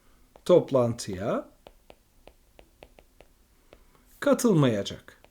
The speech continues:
Den hiçbiri dediğimiz için tekil devam ettik. Zaten şuraya ekleyebiliriz. Ne aucun.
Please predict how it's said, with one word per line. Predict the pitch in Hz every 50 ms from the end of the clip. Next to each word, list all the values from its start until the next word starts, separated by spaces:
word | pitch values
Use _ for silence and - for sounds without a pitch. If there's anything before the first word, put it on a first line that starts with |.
| _ _ - - _ _ _ _ _ _ - - _ _ _ - - _ _ _ _ _ _ _ - - _ _ _ _ _ _ - - _ _ _ _ _ _ _ _ - - _ _ _ _ _ _ - - _ _ _ _ _ _ _ _ _ _ _ _ _ - -
Den | 143 135 175 185 196 220 254 254 220 - - -
hiçbiri | 240 233 - - - - 147 135 120 117 147 - - -
dediğimiz | 156 143 139 143 139 139 143 135 117 113
için | 110 110 - 196 214 220
tekil | 220 - - 151 135 - 147 135 123
devam | 127 120 113 110 107 104 101
ettik. | 98 95 - - - 196 247 - - _ _ _ _ _ _ _ _ _ _ _ _
Zaten | - - 226 226 220 214 220 - 139 113 117 156 208 - - - - _ _ _ _ _ _ _ _
şuraya | - - - 220 185 170 170
ekleyebiliriz. | 175 170 175 - - 160 156 147 143 135 123 113 110 110 123 143 143 - -
Ne | 143 147 151 165 180 185 196 202 202 - _ _ _ _ _ -
aucun. | 190 190 185 185 - - 131 123 120 120 131 170 190 226 240